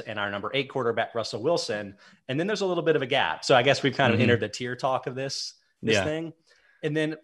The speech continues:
Speaker 1: for, at least for me, it seems like there's a pretty big next group of, of quarterback two types that is, is much bigger in most years. And like you said, you may have preferences for your Tannehills or Hurts or whatever. But in my mind, you also have guys like Brady, Joe Burrow, Matthew Stafford, maybe getting the upgrade with the Rams.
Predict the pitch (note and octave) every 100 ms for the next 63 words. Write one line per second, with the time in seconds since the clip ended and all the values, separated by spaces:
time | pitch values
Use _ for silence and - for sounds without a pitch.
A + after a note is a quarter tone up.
0 | _ - D#3 D3+ D3+ A#3+ - D3 B2+ E3+
1 | F#3 B2+ - E3+ E3 - C#3 C#3 - A#3+
2 | A#3 G#2+ G#2 C#3+ D#3 B2+ B2 B2 - -
3 | B2 C3+ B2+ A#2 A2 A#2+ A2+ - B2+ A#2+
4 | A#2 A2 - - C#3 - D#3+ E3+ - -
5 | - _ _ _ A#2 C3 A#2+ - C#3+ A#2
6 | D3+ - D3 C#3 C3 A#2+ B2 A#2+ - C#3
7 | G#2+ G2+ B2+ B2 - B2+ D#3+ C#3+ D3 C3
8 | C#3+ C3 B2 - B2+ B2+ - A#2 A#2 -
9 | A#2 G#2+ G#2+ A#2+ A2 A#2 G#2+ G#2 C3 C3+
10 | A2 G2 F#2+ F#2 F#2+ G2 - - _ _
11 | C#3 C#3 E3 A#3+ F#3+ E3 C3+ C3+ D3 D#3+
12 | C3+ C#3 B2 B2 B2 A#2+ A2 - A#2+ C#3
13 | C#3+ C#3+ D3+ C3 B2+ B2 G2+ B2 C3 C#3
14 | C3+ B2 A#2 A2+ A2+ - - A#2 B2 C#3
15 | C3+ C3 C3 B2+ C3 B2+ B2+ - B2+ B2+
16 | B2+ B2 B2 B2+ C3 C3 - -